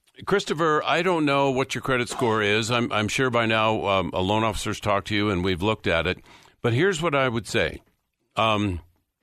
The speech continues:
having a cosigner with good credit, that's, that's perfectly fine. But the loan is going to be,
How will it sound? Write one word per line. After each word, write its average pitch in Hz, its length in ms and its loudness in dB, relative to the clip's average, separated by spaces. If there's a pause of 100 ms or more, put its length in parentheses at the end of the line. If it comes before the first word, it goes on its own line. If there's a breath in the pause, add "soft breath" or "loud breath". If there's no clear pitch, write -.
(640 loud breath)
having 147 320 0
a 131 60 -2
cosigner 143 480 0
with 123 180 -6
good 139 220 -2
credit, 127 420 -2
that's, - 400 -2
that's 107 220 0
perfectly 120 500 -2
fine. 95 440 0 (440 loud breath)
But 123 160 0
the 127 100 0
loan 160 400 2
is 107 200 -4
going 123 320 0
to 107 100 -2
be, 104 640 0